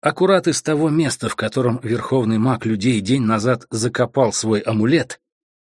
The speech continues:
полыхнула яркая вспышка, сразу после которой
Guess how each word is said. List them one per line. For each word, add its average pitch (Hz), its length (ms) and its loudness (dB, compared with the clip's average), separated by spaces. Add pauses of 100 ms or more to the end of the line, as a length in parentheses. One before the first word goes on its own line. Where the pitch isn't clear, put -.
полыхнула 123 680 0
яркая 107 440 -2
вспышка, - 600 -6 (420)
сразу 107 400 0
после 104 320 -4
которой 107 500 2